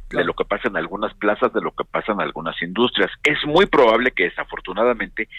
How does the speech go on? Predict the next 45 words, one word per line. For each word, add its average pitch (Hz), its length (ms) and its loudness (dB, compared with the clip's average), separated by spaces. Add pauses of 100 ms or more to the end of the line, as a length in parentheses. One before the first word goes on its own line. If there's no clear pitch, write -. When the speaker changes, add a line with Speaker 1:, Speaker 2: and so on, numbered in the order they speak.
(180)
Speaker 2:
el 90 160 -6
desempleo 95 420 -2
esté 113 200 0
concentrado 101 560 0
en 104 60 -4
los 87 120 -6
segmentos 90 480 -4
de - 100 -6
menores - 440 -6
ingresos, 123 460 2
entonces 117 420 0
la 92 100 0
gente - 320 -4
que 95 100 -2
trabaja 98 500 0 (280)
en 87 160 -6
niveles 107 360 0
importantes 101 680 -6
de 85 100 -4
la 92 80 -4
industria, 113 520 -2 (400)
es 139 180 2
muy 143 240 2
posible 135 440 0
que - 140 0
no 110 120 0
solamente 117 500 2
no 98 80 -2
haya 107 140 2
perdido - 360 -4
el 95 100 -6
tra-, 110 200 0
trabajo, 117 400 2
sino 98 220 -10
que - 180 -16
tampoco - 480 -2
haya - 140 4
tenido 104 300 -6
una 104 140 -4
merma 101 420 0
significativa - 720 -8
en 101 80 -6
su - 100 -10
ingreso, - 400 2
o 165 260 6